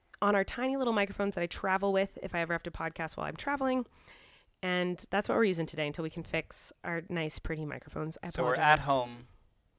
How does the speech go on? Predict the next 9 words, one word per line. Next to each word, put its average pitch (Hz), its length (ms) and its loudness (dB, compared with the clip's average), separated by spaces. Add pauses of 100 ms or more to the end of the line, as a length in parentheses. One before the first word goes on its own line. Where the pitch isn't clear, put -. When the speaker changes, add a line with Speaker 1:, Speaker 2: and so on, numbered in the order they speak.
(520)
Speaker 2:
but 196 80 -4
Speaker 1:
Mm-hmm. 180 200 2
Speaker 2:
with 110 200 -4
this 104 140 -6
setup. 92 420 -8 (560)
Speaker 1:
That 180 140 -8
is 175 120 -8
true. 156 300 -10 (580)
So, 233 420 6